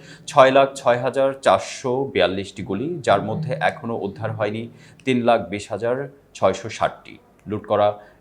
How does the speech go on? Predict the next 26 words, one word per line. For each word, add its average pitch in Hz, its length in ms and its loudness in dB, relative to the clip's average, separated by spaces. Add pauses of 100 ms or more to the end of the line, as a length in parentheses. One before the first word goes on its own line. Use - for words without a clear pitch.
(180)
একত্রিশ 127 380 -2 (100)
হাজার 71 280 -2 (180)
চৌচল্লিশটি 101 560 -6
কাঁদানো 90 320 0
গ্যাসের 90 340 -6
শেলের 80 360 -6
মধ্যে 82 260 -8 (480)
আট 117 180 4
হাজার 139 200 -2 (120)
নয়শো 87 220 -4 (100)
পাঁচটি 87 300 0 (140)
এখনো 80 260 -10
উদ্ধার 76 280 -12
করা 52 200 -8
যায়নি। - 260 -14 (480)
সাউন্ড 90 280 0
গ্রেনেড 90 320 -8
লুট 90 220 -8
করা 90 200 2
হয়েছিল 110 320 -8 (440)
চার 123 240 8
হাজার 131 240 0 (120)
ছয়শো 95 380 -2
বিরানব্বইটি, 76 560 -4 (300)
এর 85 140 -4
মধ্যে 90 280 -10